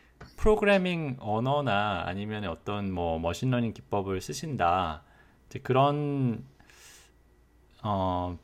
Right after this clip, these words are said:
그런 거 좀 말씀해 주셔도 좋을 것 같아요. 이제 퀀트로서 이제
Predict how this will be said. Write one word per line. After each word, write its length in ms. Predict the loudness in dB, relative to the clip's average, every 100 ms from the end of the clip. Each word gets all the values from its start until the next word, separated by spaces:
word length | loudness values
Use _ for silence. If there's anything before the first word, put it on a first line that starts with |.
| _ _ -20 -4
그런 160 | 2 4
거 100 | 4
좀 160 | 0 0
말씀해 380 | 2 2 0 -4
주셔도 180 | -4
좋을 220 | -2 -4 0
것 100 | -2
같아요. 240 | 0 -2
이제 340 | 0 2 2 0 -8 -20 -20 -8
퀀트로서 960 | -2 -2 -2 2 4 4 2 0 0 -2
이제 340 | 0 0 -2